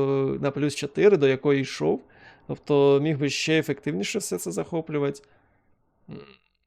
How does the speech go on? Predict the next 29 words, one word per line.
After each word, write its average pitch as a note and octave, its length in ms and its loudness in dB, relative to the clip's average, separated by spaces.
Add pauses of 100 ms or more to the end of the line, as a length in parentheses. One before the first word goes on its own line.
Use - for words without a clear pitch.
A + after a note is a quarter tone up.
(640)
Тут G3 260 2
помилка, F#3+ 460 6
треба D#3 300 2
грабувати, D3+ 500 2
а C3 40 -4
потім C#3+ 420 -4
бить. D#3 380 -4 (1600)
Якщо D#3 240 -2
там E3 160 -2
був D#3 120 -2
фул D3 320 -6
мув, C#3 340 -6
я, C#3+ 200 2 (260)
до D3+ 60 -4
речі, C#3 260 -2
не C#3 40 -6
подивився. C#3 500 -4
І F3 80 -2
маю F#3 260 2
ще - 180 -2
два D3+ 340 -2
адмірали, E3 520 2
до C3+ 140 0
речі. C#3 300 -4
У C#3+ 40 -4
мене D3 200 -2
два D#3 200 -2
адмірали D#3+ 580 0
на, C#3 280 -4